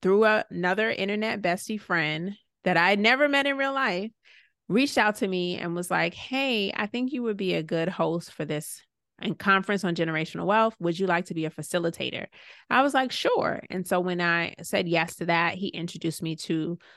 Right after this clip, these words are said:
the other organizers of the conference, who happened to be Davon Reeves and Jessica Myers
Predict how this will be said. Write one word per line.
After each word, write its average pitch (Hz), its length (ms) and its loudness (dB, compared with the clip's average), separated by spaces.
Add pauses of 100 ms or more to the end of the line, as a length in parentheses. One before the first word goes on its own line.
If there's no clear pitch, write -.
(140)
the - 100 2
other 170 220 4
organizers 175 720 2
of 156 140 -4
the 170 60 -6
conference, 180 600 0
who 185 140 0
happened 175 340 -2
to 170 60 -2
be 170 160 -2
Davon 165 500 -2
Reeves 160 260 -4
and 156 120 -6
Jessica 151 360 -6
Myers 170 540 0